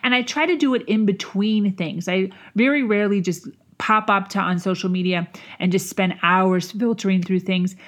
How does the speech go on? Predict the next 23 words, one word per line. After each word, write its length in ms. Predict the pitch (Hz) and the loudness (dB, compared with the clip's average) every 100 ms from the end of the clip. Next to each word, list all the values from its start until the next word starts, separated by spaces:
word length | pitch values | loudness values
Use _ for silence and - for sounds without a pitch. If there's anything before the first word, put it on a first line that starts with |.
| - 302 | -6 0
I 40 | |
usually 260 | 320 359 339 | 2 2 2
do 180 | 302 | 2
it 80 | 262 | 2
in 160 | 220 214 | 0 0
between 420 | 196 - 202 185 | 0 0 0 0
things, 180 | 175 170 | -2 -4
like 140 | 175 | -4
if 80 | 175 | -2
I'm 160 | 175 175 | 0 -2
a 60 | |
passenger 680 | 175 208 185 180 196 190 180 | -4 0 0 0 -2 0 0
in 120 | 175 | 0
the 80 | 180 | -4
car 520 | - 180 175 170 170 | -2 0 2 0 0
or 200 | 175 165 | -2 -4
if 120 | 165 - - - - | -4 -10 -20 -20 -2
I'm, 340 | 175 175 170 | 0 2 2
uh, 120 | 175 180 | 2 2
waiting 400 | 170 208 202 196 | 2 2 2 2
in 220 | 190 180 | 2 2
line 600 | 180 180 180 175 170 165 | 2 2 0 0 -2 -2
or 220 | 165 156 | -4 -6